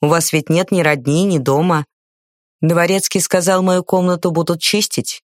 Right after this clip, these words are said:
и я подумала, это хороший повод уйти тихо». Осторожно присев на краешек кресла, горько улыбнулась она. «А идти хотела в монастырь. Надеялась нанять какую-нибудь телегу, но не успела». «Где ж вам было обогнать эту стаю?»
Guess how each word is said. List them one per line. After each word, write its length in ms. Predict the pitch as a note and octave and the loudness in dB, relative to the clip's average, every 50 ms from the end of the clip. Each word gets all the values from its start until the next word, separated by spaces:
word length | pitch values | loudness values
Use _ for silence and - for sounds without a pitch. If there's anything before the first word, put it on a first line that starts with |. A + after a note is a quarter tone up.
| _ _ | _ _
и 80 | - F3+ | 0 2
я 140 | F3 F#3+ F#3+ | 2 2 2
подумала, 480 | F#3+ G#3 G3 F#3+ A3 A3 G#3+ G#3 F#3+ | 2 2 0 0 0 0 0 0 2
это 180 | F#3 F3+ - F#3 | 0 0 0 -2
хороший 480 | - - G3 F#3 G3+ G#3 - - G3+ E3+ | -2 0 2 2 2 2 0 0 -2 -2
повод 360 | - - G3+ F#3 F#3 D#3+ - | 0 -2 0 0 0 -2 -2
уйти 280 | F#3+ F3 - - G3+ | -4 -2 -2 -2 -2
тихо». 480 | F#3+ - - F#3 D#3 - - - A2+ - - _ _ _ _ _ _ _ _ _ _ - | -2 0 0 0 -2 -2 -4 -8 -8 -8 -10 _ _ _ _ _ _ _ _ _ _ -2
Осторожно 600 | - D#3 - - E3+ D#3+ D#3+ D#3 D3+ - D3+ C#3+ | -2 -2 2 2 2 2 2 2 0 0 -2 -2
присев 400 | - D3+ D#3 - - D3+ - - | 0 -2 -2 0 -2 -2 0 0
на 120 | D3 D3 | -2 0
краешек 440 | - - D3+ C#3+ C#3 - - C3+ - | 0 2 0 2 0 0 -4 -4 -2
кресла, 400 | - E3+ F3+ F#3+ G3 - - D3 | -2 0 0 0 0 0 0 0
горько 380 | C#3+ D#3 D#3+ D#3+ D#3+ - - | 0 0 0 -2 -2 -2 -2
улыбнулась 600 | D#3 D3+ D3+ C#3 D#3 D3+ D3 C#3+ D3 C#3+ - - | 0 0 0 0 0 0 2 2 0 0 0 0
она. 320 | D3+ D#3 D3 C3 A#2 B2 - _ _ _ _ _ _ _ _ _ | 0 0 0 -2 -4 -6 -10 _ _ _ _ _ _ _ _ _
«А 140 | - F#3 F#3+ | 0 0 0
идти 240 | G3 G3 - C#4 C#4 | 0 0 -2 -2 -2
хотела 480 | - - C4+ - - - C#3 C3+ C#3 C#3 | 0 0 0 0 0 0 2 2 2 2
в 60 | D#3 | 2
монастырь. 640 | E3+ F#3 A3 A#3+ A#3 - - - C#3 C3 A#2 - - _ _ _ _ _ - | 0 2 2 0 -2 -2 -2 -2 -2 -2 -2 -4 -10 _ _ _ _ _ -2
Надеялась 560 | F3+ F#3+ G3+ G3 G#3 G3+ F#3+ F3+ F3 E3+ - | 0 0 0 0 0 0 2 2 0 0 0
нанять 400 | - F#3+ G3 G#3 F#3 D#3 C#3+ - | 0 0 0 2 2 0 -2 -2
какую-нибудь 540 | - D#3 C#3+ - - D#3+ D#3 D#3 D3+ D#3 D#3+ | -2 -4 -4 -2 0 0 0 2 0 -2 -2
телегу, 600 | - - E3+ F3+ G3+ A3+ F#3+ - D3 C#3+ D#3+ D#3+ _ _ _ _ | -2 -2 0 2 0 0 0 0 -2 -2 -2 -6 _ _ _ _
но 140 | - A3 A#3 | -2 0 0
не 120 | A#3 A#3 A#3+ | 0 0 -2
успела». 560 | A#3+ - - - - D3 B2+ A#2+ A#2+ A2 - _ _ _ _ _ _ _ _ _ - | -2 -4 -4 -4 -2 -2 -2 -2 -4 -6 -8 _ _ _ _ _ _ _ _ _ -4
«Где 320 | - F3 A3+ G#3 B3+ A#3 G3+ | -2 0 0 2 2 2 2
ж 80 | D3+ | 2
вам 200 | E3 F3 E3+ F3 | 2 0 2 2
было 220 | E3+ E3+ E3 E3+ F3 | 2 2 2 2 2
обогнать 500 | F3+ F3 G#3 G#3+ G#3+ A3 F3+ D#3+ D3+ E3+ | 2 2 0 0 2 2 2 2 2 0
эту 220 | E3 - F3 F#3 | -2 0 0 0
стаю?» 460 | - - - F3 D3+ C3+ B2 A#2+ A#2+ | 0 0 0 2 2 2 0 -2 -4